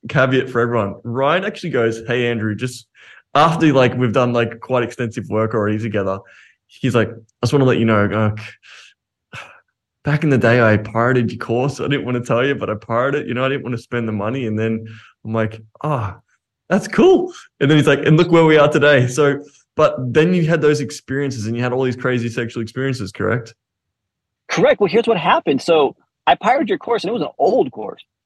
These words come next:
Speaker 2: I saw you had a, a two point oh. I'm like, "Fuck, take my money." And then I
Speaker 1: Yeah.
Speaker 2: saw you had a book. I'm like, "Take my money." <laughs> And then I'm like, "He has a live event?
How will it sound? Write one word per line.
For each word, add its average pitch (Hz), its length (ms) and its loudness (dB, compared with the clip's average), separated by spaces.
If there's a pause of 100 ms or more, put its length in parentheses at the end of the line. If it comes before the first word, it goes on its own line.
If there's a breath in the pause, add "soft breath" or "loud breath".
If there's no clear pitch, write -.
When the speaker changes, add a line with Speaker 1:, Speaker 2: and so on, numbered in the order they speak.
Speaker 2:
I 190 80 4
saw 220 120 -2
you 208 120 2
had 180 160 4
a, 131 80 -6 (100)
a - 60 -12
two 214 160 -8
point 165 240 -4
oh. 156 140 2
I'm 120 140 -2
like, 110 140 -6
"Fuck, 170 280 2
take 165 160 -6
my 139 60 -6
money." 131 340 -4 (580)
And 165 80 0
then 190 80 2
I - 20 0
Speaker 1:
Yeah. 175 40 0
Speaker 2:
saw 208 80 0
you 185 60 2
had 180 100 4
a 143 40 0
book. 156 300 2
I'm 160 60 -8
like, 135 140 -6
"Take 220 180 0
my 165 100 2
money." 147 440 0
<laughs> - 320 -20
And 202 260 -2
then 214 100 4
I'm 190 140 2
like, 180 160 0 (260)
"He 202 100 -2
has 220 100 2
a 165 40 0
live 185 200 4
event? 175 260 -2